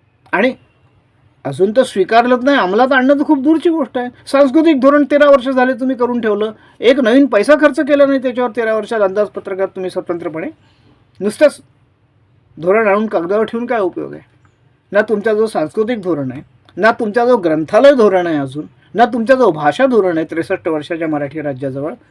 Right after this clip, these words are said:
आणि या सगळ्यांकडे वारंवार सरकारचं लक्ष वेधल्या गेल्यानंतर, निदर्शनं केल्यानंतर, मागण्या, सूचना, सतत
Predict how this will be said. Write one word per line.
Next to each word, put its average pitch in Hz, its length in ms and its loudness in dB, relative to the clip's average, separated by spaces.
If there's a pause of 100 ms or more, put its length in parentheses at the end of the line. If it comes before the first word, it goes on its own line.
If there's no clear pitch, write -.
(1500)
आणि 226 200 4
या 285 160 4
सगळ्यांकडे 302 720 4
वारंवार 277 600 4 (840)
सरकारचं 220 520 -2
लक्ष - 280 0
वेधल्या 190 340 0
गेल्यानंतर, 156 640 -4
निदर्शनं 185 500 -4
केल्यानंतर, 151 640 -8
मागण्या, 175 400 -6
सूचना, 185 420 -8 (280)
सतत 196 180 0